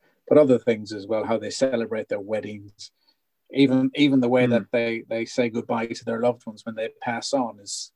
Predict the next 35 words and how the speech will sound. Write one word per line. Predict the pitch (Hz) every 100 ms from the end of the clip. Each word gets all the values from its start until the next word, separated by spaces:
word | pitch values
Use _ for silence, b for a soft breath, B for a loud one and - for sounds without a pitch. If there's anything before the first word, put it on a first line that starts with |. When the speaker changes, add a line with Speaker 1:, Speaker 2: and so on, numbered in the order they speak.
| -
Speaker 1:
very | 123 117 - -
colourful. | 127 117 - 110 104 101
And, | 95 - _ _ _ _
and, | 107 101 98
um, | 101 104 101 98 92 - _ _ _ _ -
even | - 110 110 104
though | 107 104 98
someone | - 107 101
like | 104 98
myself | 98 - 107
who's | 104 101
an | 104
atheist, | 110 - - - - - - _ _
I | -
think | - 113 104 - _ b b b _
in | 107
terms | - 117 107 101
of, | 98 -
of | -
how | - 110
they | 101 101
do | 113 104
it, | - - _ -
they | 117
really | 120 113 110
do | 110
celebrate | - 123 110 101 113 - -
the, | - -
the | 113
life | 113 117 -
of |
the | 101
person. | - 107 107 87 - -
It's | - -
wonderful. | 127 123 - -